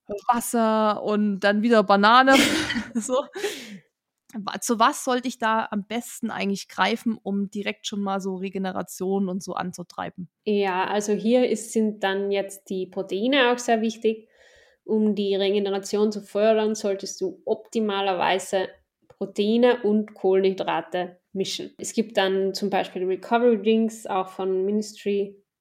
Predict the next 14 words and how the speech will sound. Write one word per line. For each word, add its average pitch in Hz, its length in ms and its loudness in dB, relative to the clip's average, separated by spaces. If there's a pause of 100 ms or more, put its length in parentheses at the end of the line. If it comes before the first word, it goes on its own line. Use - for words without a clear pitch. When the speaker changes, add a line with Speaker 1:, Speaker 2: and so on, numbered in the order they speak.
(120)
Speaker 2:
Der 185 260 0
schmeckt 185 360 -8
sehr 190 120 -2
lecker - 260 -6
nach 165 200 -8
Kakao, 254 540 6
den 196 360 -2
kannst 202 280 -4
du 196 100 -4
trinken. 254 640 2
<laughs> 214 320 -2 (640)
Dann 202 360 0 (120)
ist 220 200 2
auch 196 200 4